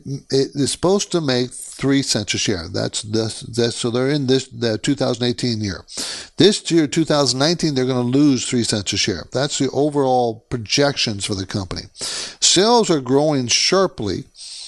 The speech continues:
uh, just in recent times. Uh, before the March of two thousand eighteen quarter, they, they were sixty million dollars a, you know, earning, uh, sales per quarter.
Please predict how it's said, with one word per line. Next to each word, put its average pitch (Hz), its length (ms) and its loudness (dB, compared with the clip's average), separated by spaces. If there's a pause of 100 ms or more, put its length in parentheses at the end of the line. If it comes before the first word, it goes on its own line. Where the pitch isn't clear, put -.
(320)
uh, 117 640 2
just 135 300 0
in 117 380 -2
recent 127 420 0
times. 107 580 0 (380)
Uh, 113 440 2 (520)
before 170 420 2 (240)
the 123 140 2
March 151 420 0
of 131 180 -2
two 156 140 2
thousand 143 320 2
eighteen 143 380 0
quarter, 127 400 2
they, 123 340 2
they 117 500 -2
were 113 240 0 (200)
sixty - 880 0
million 123 640 0
dollars 117 460 2
a, 110 80 -2
you 107 100 -10 (160)
know, 110 280 -6
earning, 113 560 -2
uh, 110 220 0
sales 113 480 2
per 127 240 -2
quarter. 110 500 -2